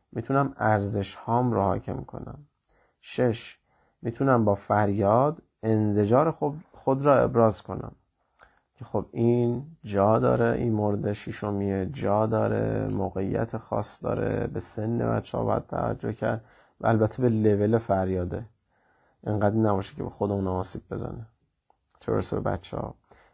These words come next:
هفت، می‌تونم یه یادداشت بنویسم. یه چیزی می‌نویسم، می‌چسبونم رو دیوار یا رو تو اتاق بچه‌ها که وقتی این اتفاق، بچه‌ها در مورد این موضوع فکر بکنید، چیکار کنیم اینو. هشت،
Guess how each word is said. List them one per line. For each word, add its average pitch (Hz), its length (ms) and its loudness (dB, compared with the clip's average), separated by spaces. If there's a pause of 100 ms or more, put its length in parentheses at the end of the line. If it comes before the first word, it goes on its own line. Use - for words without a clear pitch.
هفت، - 480 0
می‌تونم 156 320 -4
یه 160 100 2
یادداشت 135 480 2
بنویسم. - 540 -6 (800)
یه 113 180 2
چیزی 101 320 -2
می‌نویسم، 147 640 0
می‌چسبونم 139 600 -6
رو 127 80 -2
دیوار 123 680 0
یا 135 80 -6
رو 135 160 -6
تو - 120 -6
اتاق 117 340 -2
بچه‌ها 123 680 0
که - 160 -8
وقتی 127 260 -2
این 135 80 -2
اتفاق، 120 380 -8
بچه‌ها 139 580 0 (720)
در 120 140 0
مورد 120 180 2
این 131 100 2
موضوع 120 280 2
فکر 120 260 -2
بکنید، 110 500 -4 (300)
چیکار 113 300 0
کنیم - 300 -4
اینو. - 180 -8 (580)
هشت، 123 460 0